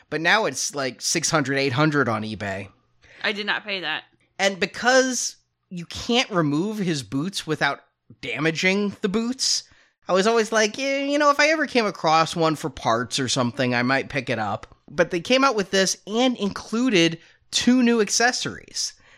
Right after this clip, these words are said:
Speaker 1: They've got, like, a marked up Mark two helmet, like, with diagrams on it.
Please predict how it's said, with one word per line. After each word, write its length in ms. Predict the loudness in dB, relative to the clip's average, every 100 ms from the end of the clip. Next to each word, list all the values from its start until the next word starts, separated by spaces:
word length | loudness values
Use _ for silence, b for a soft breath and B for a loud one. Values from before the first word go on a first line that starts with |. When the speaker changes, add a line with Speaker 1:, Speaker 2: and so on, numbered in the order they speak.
| b
Speaker 1:
They've 160 | -4 -2
got, 380 | 2 2 0 -4
like, 180 | -2 -2
a 120 | -2
marked 600 | -2 2 4 4 -2 -10
up 420 | -6 -2 -2 -4 -18 _ _ -6
Mark 440 | 0 2 0 -4 -6
two 300 | -2 0 0
helmet, 760 | 0 2 2 0 -2 -6 -8 _ b b
like, 200 | -6 -4
with 300 | -4 -8 -8
diagrams 720 | -4 0 0 2 2 2 0 0
on 220 | 2 2
it. 320 | 0 -4 -10